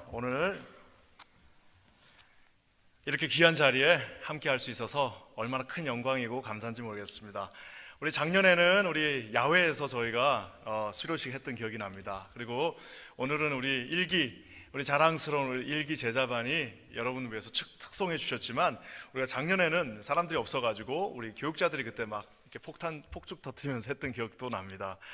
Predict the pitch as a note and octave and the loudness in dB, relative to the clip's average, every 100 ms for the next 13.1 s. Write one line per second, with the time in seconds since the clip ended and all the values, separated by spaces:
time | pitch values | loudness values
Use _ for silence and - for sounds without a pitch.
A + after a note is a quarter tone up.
0 | - - - - G3 F#3 F3 D#3 C#3+ C#3 | -12 -12 -6 4 6 6 4 2 0 0
1 | - - F3+ B2+ A#2 A2 D3 B2+ G2+ - | -2 -2 -4 -2 -2 -2 0 -2 -4 -18
2 | - - - C#3+ D3+ D3+ D#3 G#3+ - - | -20 -20 -2 0 2 2 2 2 -2 -16
3 | - - A#2+ - - - A3+ A3 C3 - | -20 -14 -12 -2 2 2 4 4 4 -2
4 | - - - - - C3+ D3+ E3+ D#3 D3 | -20 -20 -20 -6 -4 0 2 6 4 4
5 | D3 F#3 A3 - - - - G#3 G#3 G3+ | 0 -4 -4 -12 -20 -6 -4 -4 -2 0
6 | E3+ C3 - A#2+ A#2+ C#3 B2+ G2+ - - | 0 -4 -8 -4 -2 -2 -2 -6 -14 -12
7 | - - F3+ C3+ - A#2 C3+ A2 A#2 G#2+ | -8 -6 -6 -2 -2 0 -2 -4 -10 -8
8 | B2 C#3 - G2+ A2+ A#2 B2+ G2+ G2+ - | -4 -4 -6 -8 -6 -6 -6 -6 -2 -2
9 | G2+ - E3 E3+ D#3+ D3+ D#3+ B2+ D3+ A2 | -2 -4 2 2 2 0 0 4 4 4
10 | - - - D3 D#3+ E3 E3+ E3+ D#3 F3+ | -4 -16 -12 -4 -2 0 0 2 0 2
11 | F3 D3+ C#3 B2+ A#2 A2+ B2+ C#3 D3+ G3+ | 0 0 4 4 4 -4 -2 0 0 0
12 | A3 G3 G#3+ B3 - - B2+ C3 B2+ B2+ | 0 0 -2 -4 -10 -8 0 2 4 4
13 | C3 | 2